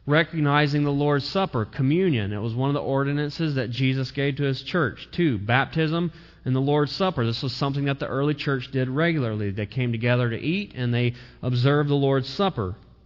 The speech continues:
And that is something that Jesus gave to the church so that when we do it,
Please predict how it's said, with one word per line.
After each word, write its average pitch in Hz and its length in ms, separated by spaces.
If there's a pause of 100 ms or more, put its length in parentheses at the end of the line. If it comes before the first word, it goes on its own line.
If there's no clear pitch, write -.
(1080)
And 120 140
that 139 120
is 160 80
something 156 440
that 131 180
Jesus 135 340
gave 143 400
to 143 100
the 123 60
church 160 580 (360)
so - 180
that 135 220
when 143 180
we 135 120
do 165 320
it, 143 180